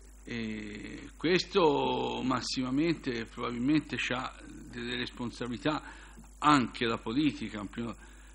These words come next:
l'economia non ne parliamo perché, ecco, appunto, quell'economia come ius utendi et abutendi, la proprietà.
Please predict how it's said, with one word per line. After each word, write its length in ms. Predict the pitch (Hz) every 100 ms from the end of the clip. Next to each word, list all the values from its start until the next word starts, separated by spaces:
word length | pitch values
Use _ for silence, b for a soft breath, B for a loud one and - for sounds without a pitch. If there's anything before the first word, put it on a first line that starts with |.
| B
l'economia 540 | - 123 143 139 143 175
non 100 | 147
ne 100 | 135
parliamo 540 | 123 117 151 156 117
perché, 440 | 101 110 - 120 -
ecco, 1000 | 123 - 107 95 - - 90 - - -
appunto, 480 | - - 127 107 104
quell'economia 920 | - 117 113 120 120 123 110 - B B B -
come 280 | 117 113 110
ius 880 | 107 110 104 104 107 113 113 110 -
utendi 420 | 110 117 110 110
et 500 | 110 104 - 107 -
abutendi, 500 | 110 101 113 98 95
la 100 | 104
proprietà. 420 | 101 107 107 -